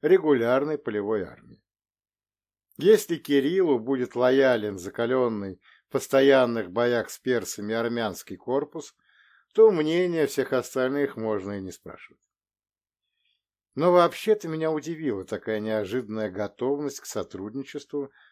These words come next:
со стороны Нарзеса. Не могла же причина заключаться только в состоянии его здоровья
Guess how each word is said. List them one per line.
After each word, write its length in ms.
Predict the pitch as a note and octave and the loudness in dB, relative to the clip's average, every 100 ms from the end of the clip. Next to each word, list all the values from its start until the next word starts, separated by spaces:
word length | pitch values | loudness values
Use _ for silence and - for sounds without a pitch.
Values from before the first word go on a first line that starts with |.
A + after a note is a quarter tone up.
| _ | _
со 80 | D3 | -6
стороны 420 | - D3 D3 D#3+ | -2 -2 0 -2
Нарзеса. 800 | D#3 D#3 C#3 A2 F2+ - - - _ _ _ _ _ _ _ - | -4 -2 -4 -6 -10 -12 -20 -20 _ _ _ _ _ _ _ -4
Не 120 | C#3 | 2
могла 460 | C#3+ A2+ A#2+ D#3 | 2 2 2 2
же 100 | D#3 | 2
причина 540 | D3 B2+ A#2 - B2+ A#2 | -2 -4 -8 -6 -6 -4
заключаться 720 | G2+ - A2+ B2 A#2+ - A#2 | -6 -8 -6 -4 -4 -6 -8
только 460 | - B2 G2 - | -2 -2 -2 -8
в 40 | F2+ | -14
состоянии 600 | G2+ - A2+ A2+ A2 G2+ | -14 -10 -6 -4 -4 -6
его 120 | F#2+ | -10
здоровья 680 | F2 G2+ G2+ A#2+ C3+ B2+ | -10 -10 -8 -6 -4 -6